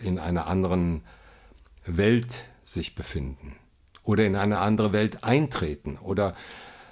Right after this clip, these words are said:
aufpassen müssen, was sie jetzt sagen, aufpassen müssen, was sie tun. Der hat so viele Antennen und so viele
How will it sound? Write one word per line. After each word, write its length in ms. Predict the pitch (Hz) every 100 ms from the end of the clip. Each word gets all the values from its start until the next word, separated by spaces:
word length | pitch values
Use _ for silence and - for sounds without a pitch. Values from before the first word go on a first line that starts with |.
| - _ -
aufpassen 720 | 147 135 - 110 107 113 107
müssen, 480 | 113 113 123 120 120 95
was 240 | 87 -
sie 140 | 104 95
jetzt 340 | 95 - -
sagen, 760 | 104 101 120 131 143 139 143 117 - - -
aufpassen 680 | - 120 - 113 104 - 101
müssen, 600 | 104 101 - 95 95 92
was 200 | 90 87
sie 120 | 87 -
tun. 580 | - 139 143 160 160 139 - - - - _ -
Der 200 | 123 120
hat 200 | 139 135
so 160 | - 151
viele 320 | - 147 123
Antennen 500 | 120 123 139 147 117
und 140 | 110 117
so 140 | 131
viele 420 | - 123 113 95